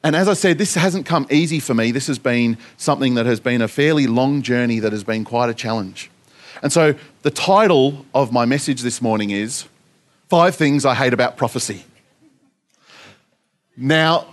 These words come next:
for those that are, are gonna go out and stone me, I don't hate prophecy. Let's just start clearly there, right? So it's a little tongue-in-cheek, it's a little provocative, I know.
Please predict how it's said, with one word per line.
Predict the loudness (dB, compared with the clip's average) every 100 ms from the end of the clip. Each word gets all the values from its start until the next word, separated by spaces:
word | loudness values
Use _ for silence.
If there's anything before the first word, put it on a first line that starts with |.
| -20 -6
for | -2
those | 4 6 6 4
that | 4
are, | 4 0 -4 0
are | 0
gonna | 2 0
go | 2
out | 2 2
and | -2
stone | 0 0 2
me, | 0 -2 0
I | 0
don't | 0 0 2 0 -2
hate | -2 -2 -2
prophecy. | -4 -4 -4 -8 -4
Let's | -4 -4
just | -8
start | -2 0 0 -4 -10
clearly | -2 0 2
there, | 0 -2 -2
right? | -2 -2 -4 -10 -20 -14
So | -2 0
it's | 2
a |
little | 4 4
tongue-in-cheek, | 2 0 0 0 0 0 -2
it's | 0
a |
little | 2 2
provocative, | 0 0 0 0 -2
I | 0
know. | 0 -2 -4